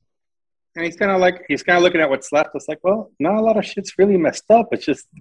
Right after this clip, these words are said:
big shit's broken, so he's gotta swap over a bunch of parts." He said, "Yeah, go get the kit." I go, I had to go to my house to pick up a soldering iron for somebody that needed a soldering iron there. And I was like,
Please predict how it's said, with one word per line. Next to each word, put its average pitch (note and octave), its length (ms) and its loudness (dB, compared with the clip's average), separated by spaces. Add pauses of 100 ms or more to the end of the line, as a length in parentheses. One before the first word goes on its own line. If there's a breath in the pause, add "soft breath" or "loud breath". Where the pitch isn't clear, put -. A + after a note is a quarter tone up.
big - 180 6
shit's - 220 -4
broken, A#2+ 380 0
so G#2+ 300 0 (540)
he's C3 120 -4
gotta C#3 180 4
swap - 320 2
over B2+ 180 6
a - 160 -8
bunch A#2 200 -2
of - 80 -12
parts." - 400 2 (1000)
He - 60 -2
said, G#3 100 6
"Yeah, B3 120 6
go F3+ 120 0
get G3 120 2
the F#3 60 0
kit." - 340 0 (920)
I B2+ 80 2
go, E3+ 460 2
I C3 60 -2
had D#3+ 100 2
to F3+ 80 -4
go F3 180 -2
to F3+ 140 -20
my D3+ 80 -6
house C#3+ 280 -4
to - 80 -20
pick C#3 160 -6
up C#3+ 100 -6
a A2 60 -8
soldering C3 400 2
iron G2 380 -4
for - 60 -18
somebody G2 400 0
that F2+ 120 -4
needed G2 220 -2
a F#2+ 60 -10
soldering G#2 320 2 (140)
iron F#2 320 -4
there. F2+ 240 0 (1400)
And A2 140 2
I G#2 40 6
was G2+ 120 0
like, - 200 -4